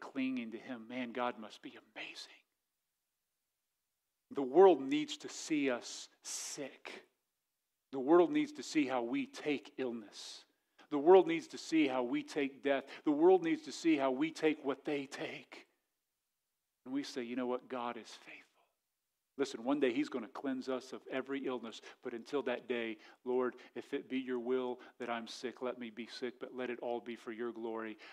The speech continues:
I would love to be healed. I'd love my family members to be well. I'd love this person to be cured. Lord, we pray for that, but we trust you.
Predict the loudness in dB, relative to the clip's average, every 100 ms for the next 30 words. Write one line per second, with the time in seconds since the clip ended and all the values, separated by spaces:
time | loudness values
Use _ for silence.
0 | -12 -10 -6 -4 -4 -4 -6 -4 -4 -4
1 | -2 0 0 -2 -2 -2 -2 -6 -6 -6
2 | -8 -8 -4 0 0 0 0 0 -4 -6
3 | -6 -6 -8 -10 -8 -10 -12 -2 0 0
4 | -4 -18 -10 -6 -4 -4 -10 -6 -2 -2
5 | -2 -2 0 -2 -4 -14 -14 -12 -6 -4
6 | -2 -4 -14 -16 -8 -2 -2 -2 -10 -20
7 | -20 _ -10 -8 -6 -8 -10 -12